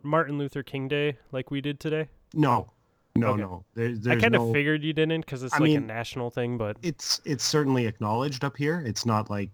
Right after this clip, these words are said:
Speaker 2: uh, we're oblivious to who Doctor King was or what he did,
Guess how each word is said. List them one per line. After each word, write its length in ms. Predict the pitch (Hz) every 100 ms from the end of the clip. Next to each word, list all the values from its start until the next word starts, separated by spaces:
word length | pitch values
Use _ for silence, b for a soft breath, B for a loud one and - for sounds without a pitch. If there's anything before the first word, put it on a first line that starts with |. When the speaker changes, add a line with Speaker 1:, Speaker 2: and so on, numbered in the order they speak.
| -
Speaker 2:
uh, 520 | 95 95 92 92 90
we're 280 | - 113 110
oblivious 500 | 98 110 117 123 123 -
to 420 | 110 104 98 92 _ _ _ _ _ _
who 160 | 120 117
Doctor 340 | 107 110 110
King 260 | - 107 104
was 300 | 101 127 110
or 80 | 101
what 160 | 104
he 60 | 104
did, 400 | 90 110 147